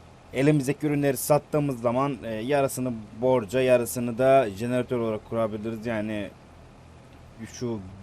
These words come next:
rüzgar gülleri falan var ya, onlardan kurarız. E, onlardan da bir ek bir gelir alırız. Ek bir gelir paramız olur. E, bu şekilde eğleniriz ya. O da tarlayı bir sürsün gelsin buraya.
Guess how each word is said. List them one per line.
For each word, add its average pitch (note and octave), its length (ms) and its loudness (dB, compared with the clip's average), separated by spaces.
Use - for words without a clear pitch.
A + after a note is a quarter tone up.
rüzgar A#2 400 0
gülleri G#2+ 440 -6
falan A2 380 -4
var G#2+ 100 -4
ya, E2+ 80 -6
onlardan A#2+ 460 -2
kurarız. A2 520 -6
E, G2 120 -8
onlardan E3+ 520 6
da E3 120 4
bir C#3+ 60 -2
ek D#3 220 0
bir B2+ 80 -6
gelir G#2+ 280 -6
alırız. C#3 400 2
Ek A2+ 220 -8
bir A2+ 80 -8
gelir A2+ 320 -4
paramız A2+ 360 -4
olur. G2+ 200 -8
E, F2+ 60 -12
bu D3 40 -14
şekilde E3+ 640 -2
eğleniriz D#3+ 680 0
ya. B2+ 220 -2
O B2 120 -2
da A#2 80 -2
tarlayı G#2 500 0
bir - 40 -16
sürsün G#2+ 520 -6
gelsin G#2 440 -6
buraya. A2+ 240 -4